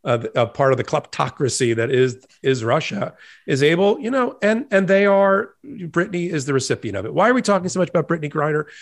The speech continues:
Because she had the misfortune of having to return to the league after a mid-, midwinter break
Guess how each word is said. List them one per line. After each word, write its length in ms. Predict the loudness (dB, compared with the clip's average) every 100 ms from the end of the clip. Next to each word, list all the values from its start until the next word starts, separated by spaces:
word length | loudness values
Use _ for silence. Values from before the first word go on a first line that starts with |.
| -10
Because 240 | -4 0 0
she 140 | 0
had 180 | 0 0
the 80 | 0
misfortune 920 | -2 -2 0 0 0 -2 -6 -6 -16 _ -20 _ -2
of 120 | 0
having 360 | 2 2 0
to 140 | -2 0
return 680 | 0 -2 -2 2 2 2 -2
to 120 | -4
the 100 | -2
league 600 | -2 -2 -2 -4 -8 -18 _ _ -4
after 400 | -2 -2 0 0
a 60 |
mid-, 320 | 2 0 -2 -8
midwinter 520 | -2 -2 0 0 2
break 640 | 0 2 2 0 -4 -18